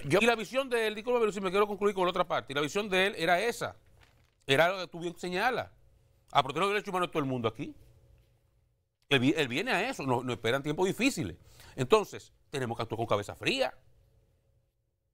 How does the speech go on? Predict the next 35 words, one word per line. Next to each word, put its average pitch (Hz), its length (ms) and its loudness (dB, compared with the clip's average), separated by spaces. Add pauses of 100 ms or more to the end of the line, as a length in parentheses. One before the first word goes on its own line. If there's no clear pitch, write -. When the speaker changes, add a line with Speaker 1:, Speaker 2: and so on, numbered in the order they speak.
Speaker 2:
con 135 140 4
cabeza 110 280 -2
fría, 196 200 2
por 143 100 -6
eso 123 100 -10
yo 131 80 -4
digo, 220 300 0 (300)
eh, 123 120 -10
eh, 127 260 -2
eh, 123 480 -2
eh, 117 80 -2
espérense, 170 480 0
ese, 123 200 -6
ese 117 140 -2
nacionalismo 127 480 2
loco, 156 460 0 (520)
que 113 80 -10
yo 117 100 2
califiqué 151 280 0
en 151 60 -4
un 156 60 0
artículo 147 240 -6
esta 147 100 -6
semana 151 200 2
de 147 60 0
porquería, 139 600 -2 (240)
tiene 110 200 -4
que, 104 100 -2
ti-, 123 140 -10
ti-, 135 180 -2
tiene 123 220 0
que, 110 180 -6
tiene 123 220 -2
que 110 60 -6
controlarse. 107 560 -2